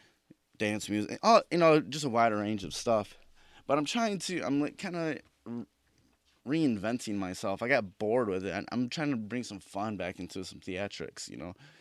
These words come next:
So I'm kind of, I found, I found a niche by the end of the, end of the night, and it was a stupid lit. It's been, like, the funnest I've D J'd, like, fucking a long time, you know?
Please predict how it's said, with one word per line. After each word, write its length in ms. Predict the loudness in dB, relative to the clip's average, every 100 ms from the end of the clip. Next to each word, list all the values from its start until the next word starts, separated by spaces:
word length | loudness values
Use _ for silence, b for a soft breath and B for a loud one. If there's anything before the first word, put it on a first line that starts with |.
| B B
So 160 | -6
I'm 80 | -4
kind 240 | -2 0 0
of, 320 | 0 -4 -12 B B B B B _ b b b b b b 0
I 80 | 2
found, 540 | 8 10 10 8 4 0 0
I 100 | 0
found 360 | 4 6 6 4
a 40 |
niche 360 | 2 0 -2 -2
by 140 | -2
the 80 | 0
end 240 | -2 -2
of 40 | -2 -4 -4 -4
the, 80 | -4
end 100 | -2
of 40 |
the 60 | 0
night, 280 | 0 -2 -4
and 100 | -4
it 60 |
was 160 | -4 -4
a 40 |
stupid 640 | -4 -4 -4 -4 -2 -2 -2
lit. 300 | -2 0 -2
It's 160 | -6
been, 160 | -6 -4
like, 140 | -4
the 80 | -8
funnest 420 | -6 -4 -4 -4
I've 180 | -6 -6
D 200 | -6 -6
J'd, 320 | -2 -2 -2
like, 200 | -6 -10 _ b b b b b b _ _ _ _ _ _ -20
fucking 420 | -14 -12 -12 -10 -8
a 100 | -2
long 220 | -2 -2
time, 400 | -4 -4 -4 -4
you 60 |
know? 240 | -4 -6